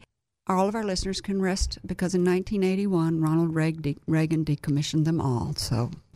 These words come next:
let's talk about his businesses now. He's such an interesting person.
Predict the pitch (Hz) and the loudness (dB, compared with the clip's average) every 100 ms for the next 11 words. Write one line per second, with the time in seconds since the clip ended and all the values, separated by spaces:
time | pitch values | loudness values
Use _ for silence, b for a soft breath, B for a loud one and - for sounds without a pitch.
0 | - _ _ _ 196 - 220 202 175 180 | -20 _ _ _ -4 0 -2 2 0 0
1 | 170 147 147 123 - - 160 147 147 - | -4 -2 -2 -2 -6 -4 -2 0 -2 -4
2 | 160 226 190 - 226 - 170 160 160 151 | -2 -2 0 0 0 -2 -2 -2 -4 -2
3 | 160 160 143 - | 0 0 -2 -4